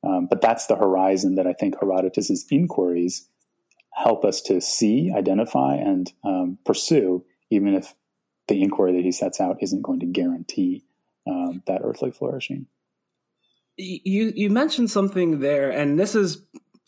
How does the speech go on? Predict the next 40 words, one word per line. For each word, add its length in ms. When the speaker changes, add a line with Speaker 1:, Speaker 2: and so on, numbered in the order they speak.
Speaker 2:
thank 300
you 100
for 140
giving 340
us 280
your, 240
your 200
Nietzschean, 920
um, 420
origination 720
story, 480
Speaker 1:
Yeah. 200
Speaker 2:
story, 300
because 280
now 220
it's 120
making 320
me, 320
I 80
wanna 200
ask 280
a 100
follow-up 360
question 340
here 420
about 600
the 140
idea 400
of 100
the 80
gods, 480
right, 260
in 140
a 80
Speaker 1:
Yeah. 100
Speaker 2:
kind 160
of, 160
uh, 40
scare 280
quotes. 380